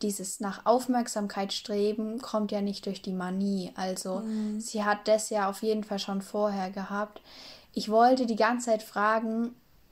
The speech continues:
Speaker 1: wieso kam das dazu, dass so eine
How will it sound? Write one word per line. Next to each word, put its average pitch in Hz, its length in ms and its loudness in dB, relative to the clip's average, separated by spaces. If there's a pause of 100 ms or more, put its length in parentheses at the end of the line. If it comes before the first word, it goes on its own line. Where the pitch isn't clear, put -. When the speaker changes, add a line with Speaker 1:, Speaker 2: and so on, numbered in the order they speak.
(100)
Speaker 1:
wieso 214 920 6 (180)
kam 226 340 4
das 226 160 2
dazu, 214 420 0
dass 202 280 0
so 202 340 2 (420)
eine 185 540 -2